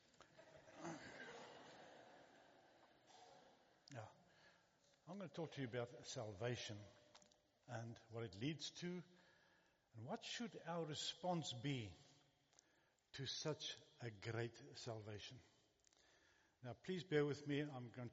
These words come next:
to read a long scripture to you. Well known, but I want you to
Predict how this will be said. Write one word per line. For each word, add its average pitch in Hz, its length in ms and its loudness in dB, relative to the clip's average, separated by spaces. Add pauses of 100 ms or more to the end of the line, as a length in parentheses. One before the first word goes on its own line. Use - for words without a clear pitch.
to 123 160 4
read 131 180 4 (960)
a 113 80 -6
long 131 180 2
scripture - 360 -2
to - 160 -6
you. 104 140 -2 (720)
Well 131 180 4
known, 165 300 0 (160)
but 104 60 -8
I 95 140 -8
want 101 220 -6
you 104 60 -8 (100)
to 113 80 -4